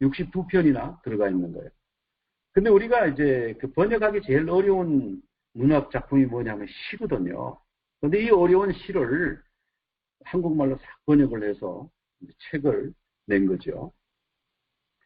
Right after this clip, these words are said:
그리고 이분이 이제 시편을 번역해가지고 찬송가 가사로 만들어서 또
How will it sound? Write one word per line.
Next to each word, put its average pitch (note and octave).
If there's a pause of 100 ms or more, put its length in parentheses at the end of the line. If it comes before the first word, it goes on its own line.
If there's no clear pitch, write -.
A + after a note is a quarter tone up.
(420)
그리고 A#3
이분이 A3
이제 F#3
시편을 A3
번역해가지고 D3
찬송가 G3
가사로 D#3+
만들어서 A2+
또 G#2+